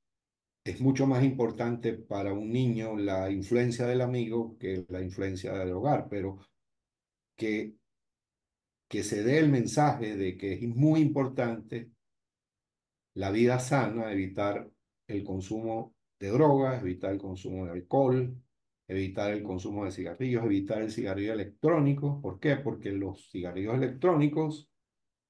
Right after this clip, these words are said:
el Juul y toda esa cantidad de minículos que se venden libremente,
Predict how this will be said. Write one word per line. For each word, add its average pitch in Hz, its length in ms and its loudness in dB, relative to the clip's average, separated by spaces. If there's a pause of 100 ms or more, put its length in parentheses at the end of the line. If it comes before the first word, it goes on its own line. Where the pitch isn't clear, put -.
(200)
el 87 240 -10
Juul 147 360 8
y 95 160 -2
toda 113 200 0
esa 120 200 -2
cantidad 104 440 -2
de 123 60 0
minículos 120 580 2
que 90 300 -6
se 92 180 -10
venden 104 540 -4
libremente, 131 800 2